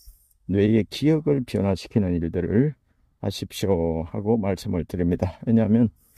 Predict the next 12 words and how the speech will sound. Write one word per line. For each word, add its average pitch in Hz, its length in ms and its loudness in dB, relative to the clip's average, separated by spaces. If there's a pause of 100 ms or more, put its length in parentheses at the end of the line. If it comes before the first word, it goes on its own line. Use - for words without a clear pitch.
(340)
말하는 156 640 0
대로 120 280 2
되거든요, 85 600 -4
인생은. 87 380 -6 (880)
내가 95 180 -2
행복하다고 131 1120 -2 (760)
외치면 98 560 -2
행복해지고, 104 840 -4 (840)
"나는 92 240 -2
불행한 135 440 2
것뿐이야." 107 520 0
하면 98 420 -4